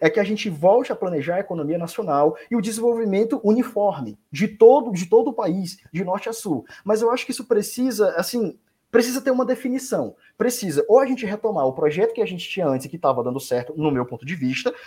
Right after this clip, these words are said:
ou então a gente vai, no meu ponto de vista, pra uma aventura. Eu acho que essa aventura que seria insistir na, na capitalização de Brasília, de transformar a Brasília numa capital,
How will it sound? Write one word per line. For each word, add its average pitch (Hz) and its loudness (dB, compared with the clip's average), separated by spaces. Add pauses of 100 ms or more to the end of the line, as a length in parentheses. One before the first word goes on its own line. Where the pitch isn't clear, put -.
(180)
ou 269 4
então 247 2
a 254 4
gente 302 -4
vai, 202 0 (160)
no 165 0
meu 156 0
ponto 247 -6
de 208 -8
vista, 151 -8
pra 185 -16
uma 196 -6
aventura. 233 -4 (280)
Eu 185 2
acho 240 0
que 220 2
essa 285 2
aventura 208 -2
que - -6
seria 160 2 (160)
insistir 226 -2
na, 147 -2 (340)
na 131 -6
capitalização 214 0
de 156 -2
Brasília, 139 -2
de - -12
transformar 156 -6
a - -6
Brasília 143 -4
numa 123 -8
capital, 180 -2